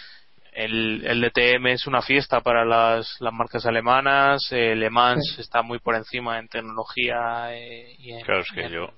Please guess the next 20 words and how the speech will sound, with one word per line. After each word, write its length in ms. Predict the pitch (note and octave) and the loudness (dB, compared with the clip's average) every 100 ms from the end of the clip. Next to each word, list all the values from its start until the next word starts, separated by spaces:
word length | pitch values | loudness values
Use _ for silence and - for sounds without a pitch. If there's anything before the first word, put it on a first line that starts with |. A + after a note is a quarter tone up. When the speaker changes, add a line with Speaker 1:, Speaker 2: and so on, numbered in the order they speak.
| - - - | -20 -20 -6
Speaker 1:
verde 300 | G#2+ A#2+ B2 A#2+ | 0 2 2 0
Speaker 3:
yo 40 | |
me 60 | A#2 | 0
Speaker 1:
y 40 | |
demás. 720 | A#2 A#2+ D3+ F#3+ G3+ - - - - - - - - | 0 4 6 6 2 -2 -12 -20 -20 -20 -20 -14 -8
Claro. 220 | C3+ A#2+ | -6 -8
O 460 | - - - - - | -12 -20 -20 -20 -20
sea, 180 | - | -4
Speaker 3:
yo 80 | - | 0
decía 240 | G2+ - G#2+ | 2 4 8
Speaker 1:
el 60 | |
Speaker 3:
lo 120 | G#2+ | 10
de 80 | A2 | 10
Speaker 1:
Fórmula 120 | C3 C#3 | 8 8
uno 60 | |
Speaker 2:
Al 100 | C#3 | 8
final 40 | D#3+ | 10
Speaker 1:
sigue 100 | E3 | 10
estando 240 | D#3+ D#3+ | 8 6
lejos. 500 | D3 D3+ - C3 - | 4 2 2 0 -2